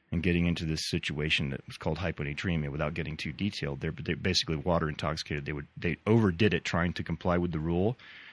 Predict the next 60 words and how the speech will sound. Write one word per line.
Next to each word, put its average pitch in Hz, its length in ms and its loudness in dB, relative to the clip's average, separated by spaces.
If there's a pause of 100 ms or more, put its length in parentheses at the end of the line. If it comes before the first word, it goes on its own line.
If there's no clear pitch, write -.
(100)
They'd 80 140 -4
fill 98 220 4
themselves 87 440 4
up 92 140 2
with 80 100 -2
water. 85 440 2 (380)
They'd 78 140 -2
go 90 100 2
down 85 160 4
there 80 120 4
and 76 100 0
sweat. 90 380 2
They 82 100 -2
wouldn't 85 240 0
eat 85 100 0
any 82 140 0
salty 80 380 0
foods, 98 300 -2
and 92 100 -2
they 85 40 0
would 78 120 -2
get 87 120 0
into 85 160 -2
this, 82 200 -4
you 120 80 2
know, - 60 2
pretty - 260 2
serious 123 380 2
metabolic 90 500 0
problem 104 320 0
that 80 80 0
ended 87 260 0
up 82 120 -2 (260)
sending 92 280 0
a 71 40 -4
whole 98 140 -2
bunch - 260 -2
of 76 80 -2
them 76 100 -2
to - 140 -6
the - 180 -6
I 87 120 0
C - 180 -4
U 110 160 0
for 78 260 -10 (380)
weeks 95 280 -6
at 80 60 -4
a 76 80 -6
time. 101 440 -4 (1300)
And 123 120 4
then 147 180 8
they 131 140 6
finally 123 360 4
came 135 200 4
back 101 240 2
to 131 120 6
a 120 40 8
more 117 180 10
moderate 117 380 6
message, 80 500 -6